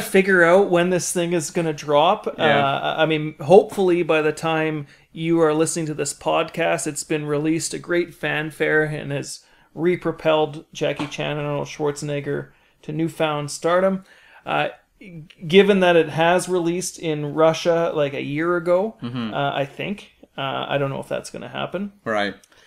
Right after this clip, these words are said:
Speaker 1: As far as this particular Jackie Chan Schwarzenegger vehicle around the world in eighty days, uh,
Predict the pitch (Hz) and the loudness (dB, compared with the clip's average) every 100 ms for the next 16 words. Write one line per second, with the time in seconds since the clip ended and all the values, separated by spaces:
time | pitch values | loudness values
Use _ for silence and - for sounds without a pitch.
0 | - _ - 160 240 254 240 208 - _ | -20 _ 0 4 8 10 10 8 -2 _
1 | _ - 147 190 190 - 165 - 226 226 | _ -16 2 4 4 0 0 0 2 4
2 | 214 214 208 - _ - 190 190 196 - | 6 4 2 -8 _ 4 4 4 -2 -2
3 | 190 190 196 - - - - 190 185 185 | 0 0 -2 -8 -18 -8 -4 -4 -2 -2
4 | 175 175 175 175 175 175 - 151 156 165 | 0 0 0 -2 -4 -4 -4 0 0 0
5 | 156 160 156 151 147 147 143 143 147 - | 0 0 0 -2 -6 -6 -4 -4 -6 -10
6 | - - - - _ - 139 135 | -18 -20 -20 -20 _ -8 -6 -6